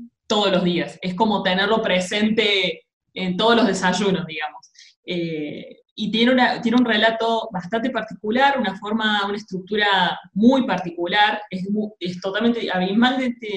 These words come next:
distinta de lo que pueda hacer Maider o, o otros copywriters, y, y realmente, eh,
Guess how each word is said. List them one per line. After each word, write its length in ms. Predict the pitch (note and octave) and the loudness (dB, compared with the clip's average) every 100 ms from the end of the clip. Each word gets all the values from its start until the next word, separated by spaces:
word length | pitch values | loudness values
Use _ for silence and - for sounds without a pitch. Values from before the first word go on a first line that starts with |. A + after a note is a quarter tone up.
| F3+ | -4
distinta 440 | E3+ F3+ G#3 G#3+ | -4 -2 -2 0
de 80 | G3 | -2
lo 60 | E3+ | -4
que 100 | E3+ | -4
pueda 200 | F#3+ F#3+ | -2 -2
hacer 200 | - G3 | -4 -4
Maider 460 | G3+ A3 G#3+ G#3 F#3 F3 | 0 0 0 0 -2 -4
o, 160 | E3+ - _ | -8 -12 _
o 140 | - F3+ | -2 -2
otros 220 | F#3 - | -2 -8
copywriters, 680 | - G3 G#3+ A3+ A#3 C#4+ - - _ - - _ - | -12 -2 0 2 2 -2 -2 -16 _ -20 -20 _ -6
y, 800 | G3+ F#3+ F#3 F3 F3 E3+ - - | -4 0 0 0 0 -2 -4 -6
y 100 | F#3 | -2
realmente, 680 | G#3+ B3 C4 C4+ D4 C#4+ - _ _ | 2 4 4 0 -2 -2 -6 _ _
eh, 440 | F3+ F3 D#3+ - | -6 -4 -6 -10